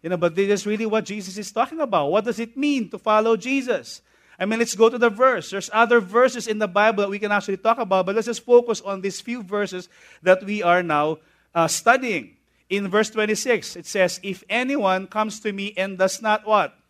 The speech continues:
"Hate his own father and mother and wife and children and brothers and sisters, yes, even his own life, he cannot be my disciple." It says,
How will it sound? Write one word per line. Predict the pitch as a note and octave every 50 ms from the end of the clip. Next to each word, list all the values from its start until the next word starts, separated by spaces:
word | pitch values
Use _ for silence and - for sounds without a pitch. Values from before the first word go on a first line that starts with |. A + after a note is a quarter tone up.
| _ _ _
"Hate | _ - - A3 A#3 A#3+ C4 B3+ - _ _ _ _ -
his | G#3+ G#3+ G3+ - - -
own | F#3 F#3 F3+ F3 E3
father | - A3 A3+ A#3+ B3 B3+ A#3+ C4 C4 C4 C4
and | B3+ E3+ E3 D#3+ D#3
mother | D#3+ F#3 A3 A#3+ A#3 A3+ B3 A#3+ B3
and | F3+ D#3+ D#3 D3+ D3+ E3
wife | G3 G#3 G#3+ A3 G#3 -
and | E3 D#3+ D#3
children | - - - C4+ C#4 C#4+ A#3+ A3+ G3+
and | F#3 F#3 F#3 E3+
brothers | D#3+ G#3+ A3+ A#3 A#3 A3+ A3+ G3
and | G3 F#3+ -
sisters, | - D4 D4+ B3 - - - A3+ G#3+ G3+ - - - _ - _ _
yes, | - E3+ G#3+ A#3 A#3+ G#3+ A3 - B3
even | C4+ C#4 C4+ C4+
his | C4+ A#3+ - A#3+
own | A#3+ A#3+ A3+
life, | G#3+ G3+ G3 G3+ G3
he | G#3+ G#3 -
cannot | G#3 F#3+ F#3 F#3 D#3+
be | F3 F3 F3
my | E3+ E3 D#3+
disciple." | D#3 - - E3+ D3+ D3 - C3 - _ _ _ _ _ _ _ _ _ _ _ _ _ _ _ _ _ _ _ _
It | - F#3+ F#3
says, | - G3+ F3 E3 D#3+ - -